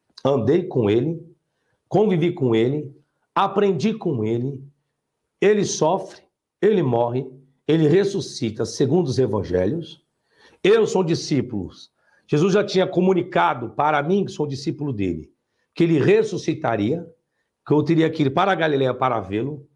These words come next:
Aí eu não acredito na ressurreição dele. Aí eu acredito depois no que as mulheres falaram. Vou para a Galileia. Eu e os meus companheiros que fomos discípulos de Jesus,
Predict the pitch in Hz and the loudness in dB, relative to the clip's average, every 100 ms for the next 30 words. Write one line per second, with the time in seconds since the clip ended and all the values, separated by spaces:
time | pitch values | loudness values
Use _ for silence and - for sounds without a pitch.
0 | _ _ _ - 185 220 220 214 247 254 | _ _ _ -2 2 4 4 2 0 0
1 | 202 147 214 208 165 151 147 - 120 117 | -2 0 -4 -2 -2 0 -2 -2 -4 -4
2 | - 156 131 104 104 156 - _ _ _ | -4 -6 -2 0 0 -2 -10 _ _ _
3 | _ _ _ - 180 240 247 226 180 127 | _ _ _ -2 2 2 2 2 2 0
4 | 220 220 175 190 170 147 127 135 165 143 | -2 0 0 0 0 0 0 -2 -2 0
5 | 143 180 - 127 104 107 131 131 _ _ | 0 -2 -4 -2 0 -2 -4 -12 _ _
6 | _ _ _ - 240 254 233 208 180 165 | _ _ _ 4 4 4 2 2 2 0
7 | 151 120 101 101 117 123 _ _ _ _ | 0 -2 -2 -2 -6 -12 _ _ _ _
8 | 180 254 240 147 202 196 208 202 170 160 | 4 4 4 2 0 0 0 0 0 0
9 | 160 165 - 220 247 196 160 156 - 226 | -2 -6 0 2 2 0 -2 -6 -4 -4
10 | 180 147 123 131 110 104 127 208 - - | -2 -4 -4 -4 -4 -2 -2 -2 -6 -16